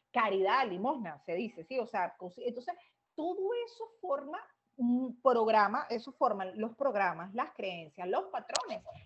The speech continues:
en cómo yo me voy a desenvolver en la vida. Yo voy a ser tal cual todo lo que yo viví en la niñez, porque después eso tú lo arrastras a la adolescencia. Y muy, muy, muy poco, poco, o sea, mira, realmente yo creo que de un cien por ciento, un veinticinco por ciento,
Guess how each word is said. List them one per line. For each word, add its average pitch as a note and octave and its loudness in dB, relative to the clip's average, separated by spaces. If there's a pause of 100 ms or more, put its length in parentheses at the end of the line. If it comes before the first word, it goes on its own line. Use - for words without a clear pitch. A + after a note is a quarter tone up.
en A#3 -2
cómo A3+ -6 (160)
yo D4 2
me A4+ -6
voy G4 -6
a G4+ -8
desenvolver G#3 -10
en C#4 -10
la G#3 -8
vida. A3+ -8 (120)
Yo C4+ 0
voy C#4+ -2
a D4+ -2
ser C#4+ -2 (100)
tal C4+ 2
cual A#3+ 0 (460)
todo C#4 6
lo D4+ -4
que F#3+ -8
yo F#3 -6
viví F3+ -6
en F#3 -6
la G3 -8
niñez, G3 -10 (360)
porque A#3 -4
después A3+ 0
eso F#4+ -10
tú C#4 -4
lo A#3+ 4
arrastras A3 0
a - 2
la F#3 0
adolescencia. F3 -2 (320)
Y D4+ 2
muy, F4+ 0
muy, E4 0
muy D#4 -2 (160)
poco, D4 6
poco, C#4 0
o - -10
sea, A#3 -4
mira, G#3+ 0
realmente G3+ 0
yo C4 0
creo C4 -2
que G#3+ -4
de F#3+ 0
un G3+ -8
cien B3 -6
por C4 -4
ciento, G#3 -8
un G#3+ -8
veinticinco A#3+ -6
por G3+ -8
ciento, - -8